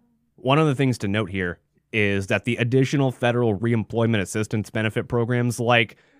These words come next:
some of the other stuff, so this in particular is just the pandemic unemployment compensation program, which was an extra three hundred dollars a week. It's still noted that there are other unemployment programs out there, such as the pandemic unemployment assistance,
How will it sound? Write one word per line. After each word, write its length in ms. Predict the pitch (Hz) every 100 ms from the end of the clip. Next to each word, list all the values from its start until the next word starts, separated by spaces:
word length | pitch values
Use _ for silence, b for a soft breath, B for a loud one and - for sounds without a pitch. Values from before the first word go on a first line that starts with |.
| b
some 200 | - 185
of 80 | 220
the 120 | 202
other 220 | 151 151 135
stuff, 240 | - 113
so 100 | 156
this 400 | 143 180 226 - - _ -
in 160 | 185
particular 580 | 175 139 160 143 135 117
is 240 | 113 123 110
just 420 | 113 147 170 -
the 80 | 160
pandemic 540 | 156 143 135 143 127
unemployment 520 | 131 120 110 123 110
compensation 600 | 104 107 95 - 104 104
program, 360 | 98 101 92 87
which 160 | 104
was 140 | 123 117
an 80 | 123
extra 320 | 135 - 175
three 220 | 151 135
hundred 200 | 135 135
dollars 300 | 117 117 120
a 60 | 110
week. 320 | 101 127 - _ _ _ _ _ _ _ _
It's 160 | 151 139
still 240 | - 208
noted 300 | 202 180 160
that 120 | 127 117
there 160 | 139
are 140 | 139 120
other 300 | 143 165 135
unemployment 640 | 135 139 - 127 135 120
programs 460 | 143 135 143 143 135
out 220 | 139 -
there, 280 | 147 151 -
such 300 | - 123 -
as 360 | 120 117 117 110
the 120 | 113
pandemic 520 | 131 127 127 143 127
unemployment 440 | 127 113 131 123
assistance, 680 | 107 - 151 - 160 147 -